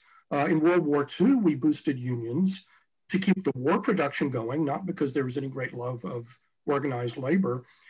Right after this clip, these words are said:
And again, I hope that doesn't happen. The alternative is the, uh, elite, which has most of the power and privilege and money, is frightened by rebellions from below. And I think they should be frightened. The Sanders insurgency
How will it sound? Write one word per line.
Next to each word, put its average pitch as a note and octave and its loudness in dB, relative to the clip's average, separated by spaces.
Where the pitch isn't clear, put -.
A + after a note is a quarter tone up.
And D3+ 2
again, D#3+ 2
I B2 0
hope F#3+ 2
that - -2
doesn't B2 -4
happen. F3 -2
The D#3+ 6
alternative F#3 4
is B2 -4
the, D3+ 4
uh, C3 0
elite, E3+ 4
which G3 4
has A#3 2
most E3 0
of D3 2
the C3+ -2
power C3 -2
and B2 -6
privilege C3 -4
and A#2+ -8
money, F#3 2
is E3 4
frightened F3 2
by D3+ 2
rebellions C#3 0
from C#3+ 0
below. C3 -4
And D3 0
I F3 4
think F#3+ 0
they E3 2
should F#3+ 2
be A#3 -2
frightened. C#3+ -4
The D#3 2
Sanders F#3 4
insurgency C3+ 0